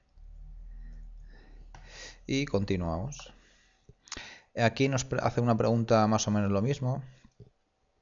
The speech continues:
que si quiere que se genere un, un acceso directo y que si quiere que se, que se habilite la conexión cuando el programa es, es, em, abierto. El, el programa, me refiero al,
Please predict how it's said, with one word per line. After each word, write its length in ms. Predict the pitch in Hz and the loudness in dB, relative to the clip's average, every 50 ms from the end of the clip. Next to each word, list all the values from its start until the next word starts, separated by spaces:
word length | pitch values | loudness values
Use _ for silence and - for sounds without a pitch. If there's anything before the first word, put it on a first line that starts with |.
| _ _ _ _ _ _ _ - - | _ _ _ _ _ _ _ -8 -4
que 80 | - 98 | -2 0
si 140 | - 104 - | 0 0 2
quiere 180 | 107 101 101 | 4 4 4
que 80 | 98 95 | 4 4
se 140 | - - 95 | 2 2 2
genere 300 | - 98 98 98 101 98 | 2 2 4 4 4 4
un, 340 | 95 95 95 95 95 95 | 4 4 2 2 2 2
un 120 | 95 98 98 | 2 2 2
acceso 360 | 95 - - - - - 104 | 0 0 -2 -4 -2 0 2
directo 580 | 98 104 113 120 - - - 120 131 - - - - - - - - - - - _ - | 2 4 2 2 0 -2 -2 -2 -2 -2 -6 -12 -18 -20 -16 -14 -14 -14 -14 -16 _ -4
y 140 | - 113 | -2 -2
que 140 | - - 104 | 0 2 2
si 340 | 95 - - 104 98 92 90 | 0 2 2 2 2 2 2
quiere 240 | - 104 101 98 95 | 4 4 4 4 4
que 100 | - 95 | 2 0
se, 880 | - - 104 98 92 90 92 90 90 87 87 85 85 87 87 90 104 104 - - - - - _ _ _ _ - - - - - - _ _ _ _ _ _ | 0 2 2 4 4 4 4 2 2 2 0 0 -2 -2 -4 -4 -6 -8 -10 -16 -20 -20 -20 _ _ _ _ -20 -20 -20 -20 -20 -20 _ _ _ _ _ _
que 160 | - 107 101 | 0 0 2
se 200 | - - - 98 | 4 4 4 6
habilite 360 | 92 90 90 92 101 - 107 | 6 4 4 2 2 4 4
la 100 | 101 98 | 4 4
conexión 520 | 95 95 95 98 - - - 104 98 101 101 | 4 4 2 2 2 2 2 2 2 2 2
cuando 240 | - 95 92 90 90 | 2 2 2 2 0
el 60 | 92 | 0
programa 500 | - 95 92 90 90 92 87 87 87 87 | 2 2 4 4 4 2 2 2 2 2
es, 420 | 87 87 - - - - - - 90 90 | 0 0 -2 -2 -2 -2 -4 -4 -4 -2
es, 720 | 90 87 85 82 82 90 - - - - - - - - - | -2 -2 0 0 -2 -2 -2 -2 -2 -2 -2 -2 -4 -4 -4
em, 460 | 87 82 82 82 82 82 82 82 - - - | -4 -4 -4 -4 -4 -6 -6 -8 -10 -6 -4
abierto. 600 | 92 90 90 90 82 82 - - - - - 92 - - | -2 0 0 0 0 -2 -4 -6 -6 -8 -8 -8 -8 -10
El, 160 | - 85 82 | -8 -8 -6
el 160 | - - - - | -6 -8 -8 -6
programa, 540 | - - 90 87 87 82 90 90 90 87 - | -4 0 0 2 2 2 2 0 0 -2 -2
me 140 | - 90 87 | -2 -4 -4
refiero 320 | - - - - - 85 | -4 -4 -6 -4 -4 -2
al, 400 | 82 82 82 82 80 85 87 - | -2 -2 -2 -4 -4 -6 -8 -10